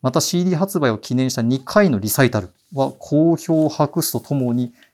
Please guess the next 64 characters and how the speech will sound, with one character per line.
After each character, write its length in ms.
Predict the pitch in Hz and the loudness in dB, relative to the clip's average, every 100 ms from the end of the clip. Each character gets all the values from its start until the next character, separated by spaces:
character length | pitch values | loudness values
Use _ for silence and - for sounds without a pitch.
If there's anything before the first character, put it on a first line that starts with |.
| _ - | _ -10
え 200 | 101 98 | -8 -8
ー、 40 | |
関 280 | - 160 185 | -6 -2 0
係 180 | - 185 | 2 0
者 100 | 135 | 0
の 80 | 104 | -2
注 360 | - - 156 | -4 0 0
目 240 | 151 143 147 | 0 -4 -4
を 160 | 139 - | -6 -6
一 360 | 123 - - 165 | -10 -8 -6 -4
躍 240 | 147 151 | -2 -2
浴 240 | 147 117 | -4 -4
び 160 | 117 135 | -2 -2
る 120 | 127 | -4
こ 120 | - | -6
と 140 | 135 139 | -6 -4
と 140 | 120 | -2
な 100 | 110 | -2
り、 140 | 110 95 | -2 -4
二 180 | 107 | -4
千 320 | 127 - 170 113 | -2 0 0 0
五 140 | 113 | 2
年 180 | 117 107 | 0 0
九 160 | - | -4
月 280 | 143 131 - | -2 -2 -4
の 140 | 104 95 | -6 -6
清 340 | - - 135 330 | -12 -4 0 0
居 60 | |
ホ 240 | 311 185 160 | 0 0 2
ー 40 | |
ル 80 | 131 | 2
に 100 | 104 | -2
お 180 | 131 113 | -6 -4
け 180 | 135 | 0
る 140 | 131 110 | 0 -2
リ 140 | 107 | -6
サ 180 | - 113 | -4 -2
イ 120 | 120 | -2
タ 140 | 123 104 | -4 -6
ル 140 | 101 | -4
は、 160 | 107 - _ _ _ _ | -4 -6 _ _ _ _
え 80 | 107 | -8
ー、 60 | 101 | -4
エ 40 | |
ヌ 80 | 143 | -2
エ 40 | |
イ 40 | 170 | -4
チ 160 | - | -6
ケ 220 | - 165 | 0 2
ー 60 | 151 | 2
ビ 200 | 131 147 | -2 -2
ー 40 | |
エ 20 | 147 | -2
ス 180 | - | -2
ハ 360 | 131 - - 143 | -6 -8 -8 -2
イ 120 | 143 | -2
ビ 80 | 135 | -2
ジ 80 | 98 | -6
ョ 40 | |
ン 60 | 80 _ _ _ | -12 _ _ _
ク 160 | _ 120 | _ -6
ラ 120 | 131 | -6
シ 200 | - | -6
ッ 80 | 131 | -10